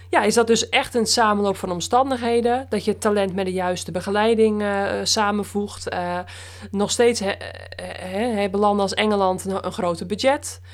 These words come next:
Maar dat goed, dat, dat, dat doe je dus niet alles mee. Dat, dat, daar hangt het niet helemaal vanaf. Dus hebben jullie daar nog, eh, schiet jullie nog iets te binnen, eh, wat we daar nog over kunnen zeggen? Hoe dat, eh,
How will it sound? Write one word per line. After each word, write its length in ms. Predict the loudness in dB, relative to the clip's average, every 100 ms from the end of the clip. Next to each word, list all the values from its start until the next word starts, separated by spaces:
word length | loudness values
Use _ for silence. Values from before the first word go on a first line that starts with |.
| -2
Maar 120 | 2
dat 100 | 4 2
goed, 280 | -2 -2
dat, 140 | -2 0
dat, 260 | 0 -2
dat 120 | -2 2
doe 120 | 2
je 60 |
dus 140 | 0 -2
niet 180 | 0 2
alles 240 | 2 2
mee. 380 | 0 0 0 -2
Dat, 120 | -4
dat, 180 | -6 -6
daar 120 | -4
hangt 200 | -2 -4
het 80 | -4
niet 140 | -4
helemaal 400 | -2 -2 2 2
vanaf. 480 | 2 0 -2 -6 -20 -20 -20 -20 -20 -20 -6
Dus 180 | -2 0
hebben 280 | 0 0 0
jullie 160 | 0
daar 220 | 4 4 4
nog, 240 | 2 2
eh, 120 | 0
schiet 280 | 0 -2 -2
jullie 160 | -2 0
nog 180 | 0
iets 160 | -2 -6
te 100 | 0
binnen, 320 | 6 6 6 2 2 2 2 2 2 -2
eh, 60 | -6 -18 -20 -6
wat 160 | -4 -2
we 60 |
daar 200 | 2 2
nog 120 | 2 2
over 220 | 0 0
kunnen 240 | -2 0
zeggen? 400 | 0 0 -2 -10 -14 -20 -20 -20 -20 -6
Hoe 160 | -2
dat, 260 | 2 2 2
eh, 400 | 2 2 2